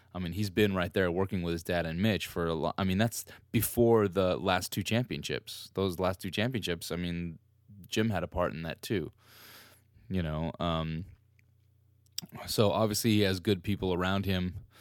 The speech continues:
Um, he has Mitch, he has, he has Jeannie, which is in tar-, in charge of the business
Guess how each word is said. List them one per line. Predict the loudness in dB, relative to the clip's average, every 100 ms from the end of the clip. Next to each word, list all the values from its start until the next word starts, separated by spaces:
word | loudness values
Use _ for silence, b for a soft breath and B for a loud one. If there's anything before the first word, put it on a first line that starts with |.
| B B B -6
Um, | -4 -4 -4
he | -2
has | -2 0
Mitch, | 0 2 0 -2 -4
he | -4 -4
has, | -2 -2 -2 -4 -6 -10 _
he | -4
has | -2 -4
Jeannie, | -6 0 4 6 6 4
which | 2 0 -2
is | -2
in | -4
tar-, | -2 -2
in | -2 -4
charge | -2 0 0
of | -2
the | 0
business | 0 0 -2 -2